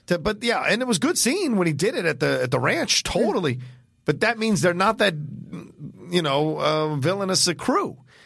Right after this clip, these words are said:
Speaker 1: So when they show up, they're competent buffoons, and then you absolutely destroy them. You're like, "What? This does not." To me, this doesn't com-, th-, there's no compare. The punishment is way too severe for the intention of a crime that they bumbled into.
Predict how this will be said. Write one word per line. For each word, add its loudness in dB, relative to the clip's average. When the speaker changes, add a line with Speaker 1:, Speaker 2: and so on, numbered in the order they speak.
Speaker 1:
So 0
when 0
they 0
show 2
up, -2
they're 0
competent 0
buffoons, 0
and 0
then 0
you 0
absolutely 2
destroy 2
them. 0
You're 0
like, -4
"What? -2
This -2
does -4
not." 0
To 0
me, -2
this 2
doesn't 0
com-, -2
th-, 0
there's -2
no 2
compare. 0
The 0
punishment 0
is -2
way 0
too -2
severe 2
for -2
the -6
intention 0
of 0
a 0
crime -2
that -2
they 2
bumbled 0
into. -2